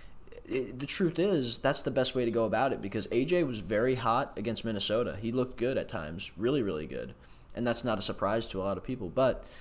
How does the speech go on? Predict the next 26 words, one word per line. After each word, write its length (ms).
um, 460
this 180
game, 380
Aaron 280
Jones 420
did 180
his 220
whole 480
"I'm 180
on 140
a 60
whole 180
different 340
level" 260
thing 380
where 100
he's 220
the 180
M 160
V 120
P 220
of 60
the 60
league 400
balling 320
out. 340